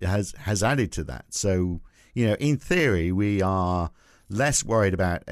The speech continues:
as individuals, less worried about liquidity now than, uh,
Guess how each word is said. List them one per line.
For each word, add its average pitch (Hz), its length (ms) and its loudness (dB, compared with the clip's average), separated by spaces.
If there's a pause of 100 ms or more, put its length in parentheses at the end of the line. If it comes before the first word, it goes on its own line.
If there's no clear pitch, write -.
(120)
as 107 180 0
individuals, 98 760 -2
less 104 240 -2
worried 92 200 2
about 82 240 -2
liquidity 90 520 -2
now 85 520 -2
than, 87 460 -2
uh, 82 440 -4